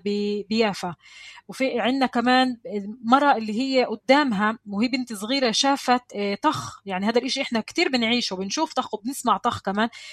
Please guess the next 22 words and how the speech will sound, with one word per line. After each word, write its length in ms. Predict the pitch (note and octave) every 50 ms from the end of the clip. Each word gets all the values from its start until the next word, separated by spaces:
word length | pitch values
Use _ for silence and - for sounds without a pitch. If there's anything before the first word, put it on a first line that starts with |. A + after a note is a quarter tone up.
| - _
هي 80 | - B3+
شافت 340 | - - C#4 - C4+ A#3+ -
هذا 180 | G#3+ - A3+
الإشي 220 | A#3+ C4 - - C#4
وكان 300 | A#3+ - - C4+ C#4 C#4
لها 100 | B3 G#3+
الإشي 280 | G#3 - C#4+ - B3+
كتير 240 | A#3+ - - D4 C4
صعب. 320 | B3 - - C4+ A#3 G#3 -
فإيش 320 | - B3 A#3 C#4 - -
عملت 280 | D4 D#4 C4+ A3 - A3+
لما 140 | G#3+ G#3+
تك-، 280 | G#3 - C4+ - - -
كبرت؟ 360 | - C4 A#3 - G3 G3 A3 - _ _ - - - - - - - _ _ -
آه، 80 | G#3 G3+ -
بلشت 240 | B3 C#4 C4+ - C4
تتعلم 460 | B3 - - A3 A3 C4 C#4 B3+ A#3
علم 220 | G#3 A#3+ C4+ C4 A#3+
النفس 400 | A3+ A3+ C4 C#4+ - - - G#3
عشان 520 | F#3 F#3 - - - C#4+ D4+ D4+ C#4+ B3
تقدر، 560 | - D#4 D4 A#3+ A3+ A#3+ A#3+ C4 C#4+ D#4+ C#4 -
آه، 360 | - G#3 G3+ G3+ G3+ G3+ G#3